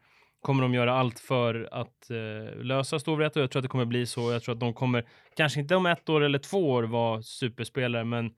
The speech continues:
ge det ett par år så har Vreta liksom en duo där att bygga, alltså verkligen att bygga kring framöver, tror jag.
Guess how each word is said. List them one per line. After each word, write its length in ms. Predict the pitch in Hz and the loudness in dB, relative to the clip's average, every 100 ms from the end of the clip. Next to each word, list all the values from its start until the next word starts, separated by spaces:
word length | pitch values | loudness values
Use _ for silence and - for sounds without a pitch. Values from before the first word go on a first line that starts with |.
| _ _ - | _ _ 0
ge 160 | 151 | 4
det 60 | 170 | 4
ett 100 | 139 | 4
par 180 | 139 135 | 4 6
år 160 | 139 | 4
så 140 | 120 127 | 2 0
har 60 | |
Vreta 400 | 120 123 - 131 | 0 0 0 0
liksom 520 | 113 110 117 107 107 104 98 - - | 0 -4 -8 -8 -8 -12 -16 -14 -6
en 180 | 123 | -2
duo 260 | 120 135 123 | 2 2 2
där 180 | 117 113 | 0 -2
att 60 | |
bygga, 680 | 117 123 123 120 131 113 107 - - 113 | -2 -2 -2 -2 -2 -2 -4 -8 -16 -14
alltså 200 | 110 120 | -12 -8
verkligen 640 | 113 117 143 123 - 135 113 | -10 0 2 2 -2 -6 -4
att 60 | |
bygga 260 | 110 113 113 | -4 -4 -6
kring 220 | - 107 | -6 -10
framöver, 340 | 101 113 110 101 | -6 -4 -4 -6
tror 160 | - | -8
jag. 80 | 101 | -8